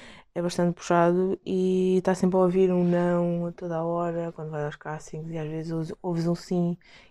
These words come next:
e vais ao que foi como aconteceu a última vez. Ouves dois sims e passaste neste casting e vais ao último a achar que já tens o trabalho e depois ouves um,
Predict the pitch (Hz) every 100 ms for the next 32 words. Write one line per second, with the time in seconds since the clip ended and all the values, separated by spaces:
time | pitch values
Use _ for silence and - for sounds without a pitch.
0 | - 165 165 165 - 180 165 160 160 160
1 | 160 156 156 151 147 - - - - 170
2 | 165 - 175 185 190 202 202 202 196 190
3 | 190 180 180 - 180 180 175 180 190 185
4 | - 180 180 175 180 175 185 180 175 180
5 | 175 180 175 175 175 175 180 175 175 170
6 | 180 185 180 180 180 185 180 180 170 175
7 | 165 165 180 175